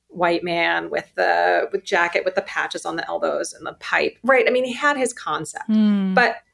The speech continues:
Speaker 1: there's always going to be that. And I think that's part of it. It's hard to feel like you're really doing your job when the people looking at you don't even believe it. And so when I'm confronted by that, rather than get angry or upset or be offended,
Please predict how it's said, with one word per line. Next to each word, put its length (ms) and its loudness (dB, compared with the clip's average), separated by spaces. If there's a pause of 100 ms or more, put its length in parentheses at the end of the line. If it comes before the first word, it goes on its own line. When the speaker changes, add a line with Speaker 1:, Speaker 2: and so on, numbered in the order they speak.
Speaker 1:
there's 160 2
always 260 2
going 160 4
to 60 4
be 220 0
that. 340 -2
And 160 2
I 60 2
think 200 2
that's 200 0
part 320 0
of 80 0
it. 120 4
It's 140 -2
hard 300 0
to 60 -4
feel 640 0
like 260 0
you're 340 0 (340)
really 480 4
doing 220 2
your 100 -2
job 360 0
when 180 4
the 80 0
people 320 -4
looking 280 0
at 140 -4
you 320 -4 (340)
don't 220 2
even 220 -2
believe 320 -4
it. 180 -6 (340)
And 120 2
so 480 4 (220)
when 220 4
I'm 280 2
confronted 520 -2
by 120 2
that, 420 -2
rather 280 4
than 160 0
get 180 -2
angry 400 2
or 80 -2
upset 320 -2
or 60 -2
be 100 -2
offended, 580 0